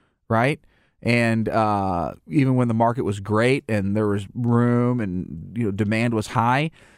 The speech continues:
now that demand is low, I mean, Colt filed bankruptcy, people.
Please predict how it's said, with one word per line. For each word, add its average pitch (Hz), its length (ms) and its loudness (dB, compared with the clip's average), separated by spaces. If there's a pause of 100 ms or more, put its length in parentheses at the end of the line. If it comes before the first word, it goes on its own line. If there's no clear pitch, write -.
(160)
now 120 240 4
that 120 160 -2
demand 117 400 0
is 107 140 -2
low, 117 340 4
I 110 60 -4
mean, 117 180 -2
Colt - 320 2
filed 120 380 2
bankruptcy, 107 500 0
people. 101 460 -2